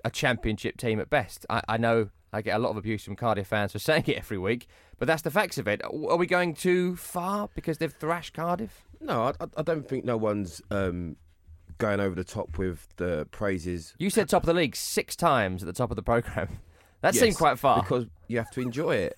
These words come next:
Speaker 2: Um,
Speaker 1: <laughs>
Speaker 2: it's such a competitive league. You put Hazard scored a hat-trick. Let's embrace it and let's enjoy it. No one's, no, putting him for the Ballon d'Or right now, but saying he's a good player.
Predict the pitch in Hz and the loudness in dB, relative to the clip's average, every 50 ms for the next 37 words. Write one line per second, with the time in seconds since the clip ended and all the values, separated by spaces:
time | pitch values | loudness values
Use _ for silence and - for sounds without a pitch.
0 | - - 117 113 110 107 110 98 - - - - - - - 143 - - 175 147 | -2 0 2 2 2 2 0 -4 -6 -8 -12 -18 -14 -10 -8 -6 -2 -2 -2 -2
1 | - 147 - 147 123 - 143 127 110 - 123 98 107 107 101 98 92 - - - | -2 -2 -2 -2 0 0 -2 -2 -2 -4 -4 -2 -2 -2 -2 -2 -4 -10 -18 -20
2 | - - _ _ _ - 131 117 - 151 147 - - 131 160 156 143 147 139 127 | -20 -20 _ _ _ -6 -6 -2 0 0 0 0 0 0 0 2 2 2 0 0
3 | - - 123 123 107 104 110 120 - - - - 92 - - _ _ _ _ _ | -2 -2 -2 -2 -2 -2 -2 -4 -4 -4 -4 -6 -6 -6 -8 _ _ _ _ _
4 | _ _ _ - 117 107 - - 110 104 92 - 113 117 113 - - 90 101 95 | _ _ _ -4 -4 -4 -2 -2 -4 -2 -2 0 0 0 0 -2 -4 -4 -4 -4
5 | - - 98 92 - 110 113 107 101 - - 127 135 131 123 123 120 117 110 95 | -4 -6 -8 -6 -2 -2 0 0 0 0 0 0 0 0 2 0 0 0 -2 -6
6 | - - _ _ _ _ _ - 113 107 101 98 82 - - - 95 107 107 101 | -8 -14 _ _ _ _ _ -6 -4 -2 -2 -4 -4 -6 -6 -4 -4 -4 -4 -4
7 | 98 85 - - 101 98 95 85 107 107 104 98 98 85 101 98 95 92 90 101 | -6 -6 -6 -4 -4 -4 -4 -2 -2 -2 -2 -2 -2 -2 0 0 0 0 0 0
8 | 101 98 - 101 101 95 92 80 - 78 92 - - 98 92 90 87 - 92 87 | -2 0 -2 -2 -4 -4 -4 -4 -4 -6 -4 -4 -2 -2 -2 -2 -4 -6 -6 -8
9 | 90 - - 127 123 101 - 110 107 104 95 98 95 | -8 -6 -4 -6 -6 -4 -4 -2 0 0 0 0 -2